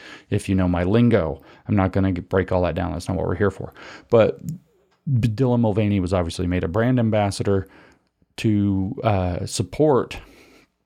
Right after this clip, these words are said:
uh, or to, to advertise for, for Bud Light, and this kind of now famously horrific business decision. And we've seen the, uh, marketing director for,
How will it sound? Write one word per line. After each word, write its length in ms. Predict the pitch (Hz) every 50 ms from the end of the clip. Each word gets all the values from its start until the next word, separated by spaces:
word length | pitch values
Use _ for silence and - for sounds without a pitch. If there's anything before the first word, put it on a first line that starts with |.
| _ _ _ _ _ _ _ _ _ _ _ _ _ _ -
uh, 120 | 120 113 107
or 120 | 104 107
to, 220 | - - 120 104
to 180 | - - - 120
advertise 420 | 120 123 127 113 107 98 90 95
for, 560 | - - - 101 98 95 95 92 90 - - - -
for 160 | - - 92
Bud 320 | 87 92 - 107 101 90
Light, 280 | 95 95 90 80 78 -
and 100 | 98 104
this 220 | 107 95 - - 87 85 -
kind 140 | - 110 95
of 100 | 90 90
now 280 | 90 95 92 90 - - - _ _ -
famously 800 | - - - - - - 131 123 127 123 110 98 - - 98 92 87
horrific 720 | 87 - 98 85 87 98 107 104 - - 80 - - -
business 320 | 101 87 90 92 87 -
decision. 500 | - - 87 - 101 87 82 82 82 - - - - - - - - -
And 140 | - 107 101
we've 200 | 101 101 98 87
seen 540 | - - 110 104 104 98 98 98 95 92 - - - - - _ -
the, 640 | - 104 104 104 98 95 92 90 90 90 90 87 82
uh, 160 | 90 90 82
marketing 480 | 85 92 113 113 110 - 120 101 101 98
director 500 | 95 95 95 90 - - 101 92 92 90
for, 640 | 87 - - 101 95 92 90 90 92 92 92 -